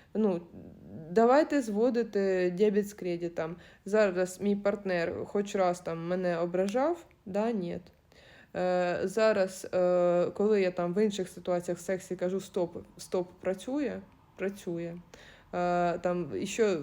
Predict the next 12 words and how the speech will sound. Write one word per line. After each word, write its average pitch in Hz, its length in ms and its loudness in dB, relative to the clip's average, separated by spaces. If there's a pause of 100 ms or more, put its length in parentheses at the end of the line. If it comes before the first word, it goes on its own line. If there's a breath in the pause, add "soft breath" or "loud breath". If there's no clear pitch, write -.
от 180 120 -6
ці - 220 -4
всі 208 260 -6
просто, 220 400 0
е, 160 380 -2 (280)
перевірити 196 840 0
свої 185 380 -6
стосунки 180 640 -8
зараз. 175 440 -4 (360 loud breath)
То, 196 100 0
можливо, 220 440 4
ці, - 500 -4